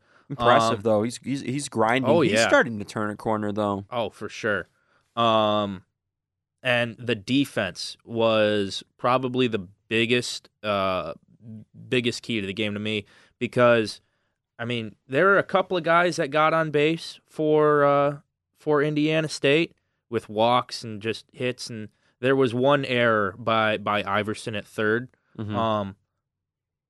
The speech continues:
Speaker 2: but Michigan State turned a season-high three double plays in this game, and that completely killed all the
Speaker 1: Yeah.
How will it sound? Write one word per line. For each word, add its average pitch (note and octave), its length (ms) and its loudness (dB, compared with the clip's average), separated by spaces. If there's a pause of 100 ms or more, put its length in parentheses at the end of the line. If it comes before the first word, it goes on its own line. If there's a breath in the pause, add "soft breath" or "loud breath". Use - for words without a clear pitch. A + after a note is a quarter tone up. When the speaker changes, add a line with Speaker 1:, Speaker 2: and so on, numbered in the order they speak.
(140)
Speaker 2:
but C3 100 -2
Michigan D#3+ 340 -2
State E3 300 0
turned D3 180 -4
a - 40 -6
season-high D3 800 -2
three D#3+ 500 -4
double D3 280 2
plays D3 380 -2
in D#3 60 -10
this D#3 180 -8
game, E3+ 320 -6
and B2+ 120 -6
that C3+ 180 0
completely C3 640 -2
killed A2+ 300 -2
all A2 200 0
the A2+ 60 -6
Speaker 1:
Yeah. A2 60 -6